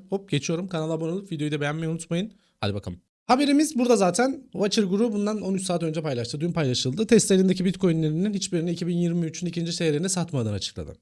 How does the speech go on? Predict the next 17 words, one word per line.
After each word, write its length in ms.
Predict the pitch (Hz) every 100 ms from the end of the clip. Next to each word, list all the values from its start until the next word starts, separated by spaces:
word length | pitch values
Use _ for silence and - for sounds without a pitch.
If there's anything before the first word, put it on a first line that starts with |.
| _
Şimdi 160 | 147 139
bu 100 | 247
haber 220 | 285 254
sonrasında 840 | 196 220 226 196 156 123 123 202 -
hemen 320 | 214 214 226 - -
Bitcoin 340 | 311 - 214 185
ekranına 380 | - 151 143
geri 200 | 135 127
dönüyoruz. 500 | 123 123 165 269 277
Böyle 200 | 294 254
güzel 280 | 247 240 262
mumlar 280 | 233 226 254
atıldı. 400 | 202 170 123 104
Şimdi 220 | - 170
insanlar 360 | 185 196 214 196
dedi 180 | 233 269
ki 200 | 143